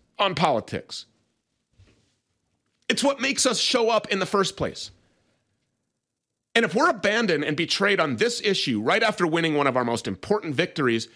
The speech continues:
then we will abandon the political leaders who strung us along, even if that leader is Donald Trump. If Trump wants to say,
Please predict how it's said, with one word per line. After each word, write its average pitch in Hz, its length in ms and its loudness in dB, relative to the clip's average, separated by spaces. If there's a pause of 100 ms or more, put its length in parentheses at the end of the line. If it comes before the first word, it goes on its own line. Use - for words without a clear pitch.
(420)
then 170 200 2
we 214 160 2
will 285 180 4
abandon 175 420 0
the 165 80 2
political 160 540 0
leaders 143 300 0
who 143 100 -2
strung 131 300 0
us 123 160 0
along, 110 420 0
even 190 380 0
if 190 160 -2
that 190 200 0
leader 131 300 0
is 131 180 -4
Donald 110 360 -2
Trump. - 320 -10
If - 100 -18
Trump 240 240 0
wants 247 200 0
to 220 60 -2
say, 175 320 -2